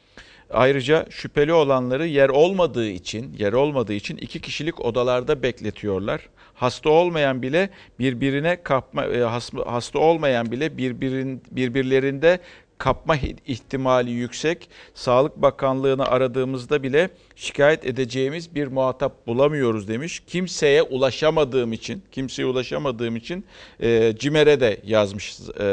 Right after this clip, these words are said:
öyle diyor. E, bu konuyu lütfen dile getirir misiniz? E, herhalde ilgilenecektir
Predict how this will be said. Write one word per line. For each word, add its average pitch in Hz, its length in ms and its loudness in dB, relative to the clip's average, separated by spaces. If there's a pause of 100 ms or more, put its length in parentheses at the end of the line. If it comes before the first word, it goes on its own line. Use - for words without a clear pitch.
(260)
öyle 107 320 -2
diyor. 131 260 -2 (380)
E, 120 200 0
bu 143 80 -10
konuyu 143 340 -2
lütfen 143 340 -4
dile 131 200 -2
getirir 135 420 -2
misiniz? 120 460 -8 (460)
E, 113 240 -2 (360)
herhalde 135 320 0
ilgilenecektir 131 800 -2